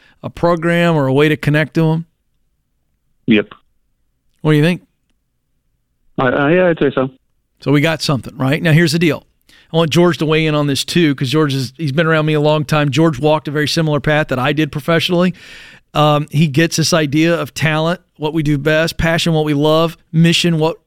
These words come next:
Speaker 1: moves us, what results motivate us. I'm gonna give you the Get Clear Career Assessment, uh, when we put you on hold and my book, From Paycheck to Purpose. You give it to somebody else. I know you've read mine,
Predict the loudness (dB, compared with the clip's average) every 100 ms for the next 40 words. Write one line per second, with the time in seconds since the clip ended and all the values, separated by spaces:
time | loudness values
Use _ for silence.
0 | _ 0 4 4 2 0 -2 -2 -4 -4
1 | -2 -2 -2 -2 -2 0 0 0 -2 -8
2 | _ _ -20 _ 0 0 2 2 2 0
3 | 0 -2 -4 0 0 0 0 2 2 0
4 | -2 -2 -6 -8 -4 0 0 0 0 0
5 | 0 0 0 0 0 2 0 -2 -2 0
6 | 2 0 0 -2 -2 -2 0 0 0 -2
7 | -2 0 -2 -6 -8 -2 0 0 -2 0
8 | 2 0 0 0 2 2 2 2 0 0
9 | -2